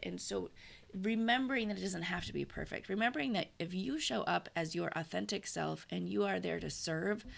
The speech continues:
then that is the most important piece. And the rest will come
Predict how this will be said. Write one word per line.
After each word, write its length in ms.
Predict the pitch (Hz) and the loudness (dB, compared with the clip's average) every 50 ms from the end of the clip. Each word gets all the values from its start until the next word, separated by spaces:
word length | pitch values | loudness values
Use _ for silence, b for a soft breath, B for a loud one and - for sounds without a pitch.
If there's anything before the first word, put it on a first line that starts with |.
| B B B B B B B | B B B B B B B
then 220 | - 220 214 208 196 | 4 6 6 6 6
that 300 | 202 - 208 254 247 - | 6 6 4 4 2 2
is 200 | - 226 220 208 | 2 0 2 2
the 100 | - 190 | 2 2
most 280 | 180 175 180 170 - - | 2 2 2 2 2 2
important 520 | 185 170 156 - 165 170 - - 156 156 | 2 0 -2 -2 -2 -2 -2 0 -2 -4
piece. 500 | - - 180 170 202 254 262 - - - B B B B B B B - | -4 -2 -2 0 0 0 0 -2 -4 -6 B B B B B B B 0
And 180 | - 202 208 214 | 2 2 4 4
the 100 | 208 202 | 4 4
rest 380 | 208 220 254 269 - - - 240 | 6 4 4 4 2 0 2 2
will 140 | 202 175 | 0 -2
come 560 | - - - - 185 160 165 175 208 240 247 | -2 -2 0 2 4 4 4 4 2 0 -2